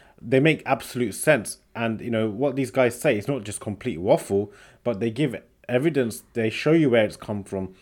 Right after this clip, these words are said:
They give you the Old Testament scriptures, what the Old Testament says. And so all these, all these, like, commentaries and interpretations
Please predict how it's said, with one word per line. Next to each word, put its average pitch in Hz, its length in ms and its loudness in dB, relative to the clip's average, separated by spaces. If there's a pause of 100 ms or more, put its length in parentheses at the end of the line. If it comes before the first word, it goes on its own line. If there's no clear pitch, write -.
(160)
They 113 140 -2
give 143 240 -4
you 127 280 -2 (260)
the 110 120 0
Old 107 160 2
Testament 98 580 -6
scriptures, 98 400 -10
what 104 120 -4
the 95 80 -6
Old 107 160 -8
Testament 101 460 -8
says. 95 280 -8 (320)
And 131 120 -2
so 135 120 -2
all 196 160 4
these, 170 220 -4 (300)
all 156 160 -2
these, 127 200 0
like, 104 240 0
commentaries 104 800 -2
and 95 140 -2
interpretations 110 1000 -4